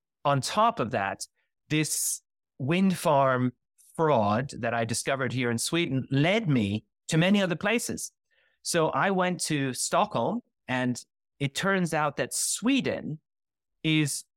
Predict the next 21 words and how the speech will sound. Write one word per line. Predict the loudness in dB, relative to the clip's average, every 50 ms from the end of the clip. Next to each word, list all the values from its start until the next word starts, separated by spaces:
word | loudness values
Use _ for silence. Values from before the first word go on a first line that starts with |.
| _ _ _ _
very, | -6 -2 0 2 2 4 4 2 2
very | 2 2 2 2 2 0 -2 -4
influential | -4 -4 -4 -4 -4 -4 -4 -2 -2 -2 -2 -2 -2 0
when | 0 0 -2 -2
it | -4 -6 _
comes | -4 -2 0 2 2 0 0 -4 -4
to | -4 -4 -4 -4 -6 -8 -12 -14 _
what's | 0 0 0 0 0
going | 0 2 2 2 2
on | 2 2 2
in | 2 0
the | 2 2
world. | 2 4 4 2 0 -2 -6 _ _ _ _ _ _ _ _ _ _
And | -2 0 0 0 -2 -4 -6 -10 _ _ _ _
I'm | -2 -2 0
just | 0 -2 -2
gonna | -2 -2 -2
share | 0 0 0 0 2
my | 0 -2
screen | -2 -2 -2 0 0 0
again | -2 -2 -2 -2 0 0 -2 -2